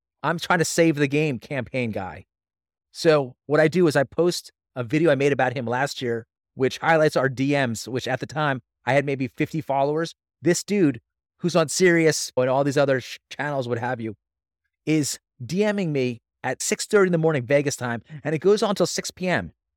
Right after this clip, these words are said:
So I chart the whole thing in the video, and this save the game guy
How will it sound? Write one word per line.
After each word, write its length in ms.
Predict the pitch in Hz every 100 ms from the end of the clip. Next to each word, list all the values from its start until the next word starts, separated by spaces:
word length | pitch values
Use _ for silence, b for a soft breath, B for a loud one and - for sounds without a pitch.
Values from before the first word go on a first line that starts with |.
| _ _ -
So 140 | 180
I 60 | 156
chart 340 | - 208 208
the 80 | 165
whole 160 | 185 185
thing 180 | 185
in 60 | 160
the 80 | 123
video, 460 | 123 113 107 104 - b _ _ -
and 280 | 139 135 - _ _ _
this 400 | 135 175 185 - -
save 400 | - 180 196 180
the 100 | 147
game 260 | 156 180
guy 300 | 131 110 113